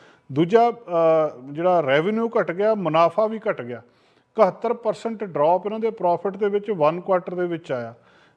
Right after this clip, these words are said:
ਵੀਹ ਸੌ ਛੱਬੀ ਦੇ ਵਿੱਚ ਹੁਣ ਕਹਿ ਲਓ ਕਿ ਸੇਲ, ਅਹ,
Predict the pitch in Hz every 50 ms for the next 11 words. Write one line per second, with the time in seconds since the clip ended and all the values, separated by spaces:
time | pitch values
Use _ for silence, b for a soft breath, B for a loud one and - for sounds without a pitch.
0 | b - 127 175 233 233 - 262 254 233 - - - 165 156 156 214 233 240 240
1 | 240 226 208 185 180 180 - - 190 196 196 185 190 175 175 202 214 196 160 151
2 | 156 170 185 175 B B B B B B B - 190 185 196 214 214 202 208 208
3 | 208 190 190 190 185 175 185 - - - 151 156 160 170 180 190 190 190 180 175
4 | 175 170 165 156 147 - - _ - 147 170 147 147 147 147 143